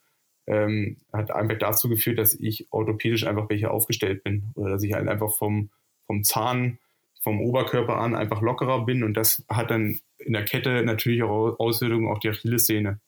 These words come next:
Und das war eigentlich im April eine von zwei Sachen, die ich dann noch verändert hab. Also ich hab dann noch spezielle Einlagen bekommen, die eigentlich super extrem mein Problem so ein bisschen geschont haben.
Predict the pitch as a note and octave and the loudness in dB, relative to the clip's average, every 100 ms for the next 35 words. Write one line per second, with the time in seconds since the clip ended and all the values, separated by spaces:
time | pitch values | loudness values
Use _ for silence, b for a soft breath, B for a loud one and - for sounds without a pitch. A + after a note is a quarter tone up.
0 | _ _ _ _ _ _ G#2 A2 B2 F#2+ | _ _ _ _ _ _ -2 0 0 0
1 | B2 B2 A#2 - _ _ _ _ _ - | 0 0 -2 -4 _ _ _ _ _ -2
2 | C3+ B2+ A2+ - B2+ C#3+ D#3+ C#3+ - A2 | 0 0 -2 -2 0 2 2 0 -4 0
3 | D3 C#3+ A#2 G#2+ - A2 B2 B2+ B2+ A2+ | 2 2 0 0 0 2 0 2 2 2
4 | A2 G#2+ G#2 G2 A#2+ C3+ C#3 D3 C#3+ b | 0 0 0 0 0 0 0 -2 -4 b
5 | b G2+ F#2+ B2 - A2+ G#2 - G#2+ - | b -2 0 0 0 0 0 -2 0 2
6 | G#2 F#2+ A2+ B2 C3 C3+ B2+ A#2 - C3+ | 2 2 0 0 0 0 -2 -2 0 0
7 | G#2+ G#2 G2+ A2 A2 G#2+ - _ _ _ | 2 2 2 0 0 -2 -4 _ _ _
8 | _ _ _ _ _ _ _ _ _ G#2+ | _ _ _ _ _ _ _ _ _ 0
9 | G#2+ D3 D#3+ E3+ A2 A2 - A#2+ C3 D3 | 2 2 2 0 2 2 2 2 2 4
10 | C#3+ - A2 A2+ A2 A#2 G#2+ A2 C#3 C#3 | 2 2 0 0 0 0 2 2 2 2
11 | A2+ A2 A#2+ A2+ G#2+ - B2+ D#3+ D#3 - | 2 2 2 2 0 0 0 0 0 -2
12 | G3 | -2